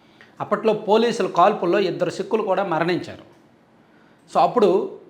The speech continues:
ఈ సిక్కు సంఘాలన్నీ ఏకమయ్యి ప్రభుత్వం మీద తిరుగుబాటు చేశాయి.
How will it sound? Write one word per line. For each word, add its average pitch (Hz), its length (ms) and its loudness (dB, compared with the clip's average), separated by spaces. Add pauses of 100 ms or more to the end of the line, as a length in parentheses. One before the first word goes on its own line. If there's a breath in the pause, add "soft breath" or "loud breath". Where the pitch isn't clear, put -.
ఈ 160 140 -4
సిక్కు 214 300 -4
సంఘాలన్నీ 202 540 2
ఏకమయ్యి 175 540 0
ప్రభుత్వం 196 560 -4
మీద 190 100 -2
తిరుగుబాటు 190 460 -2
చేశాయి. - 280 -16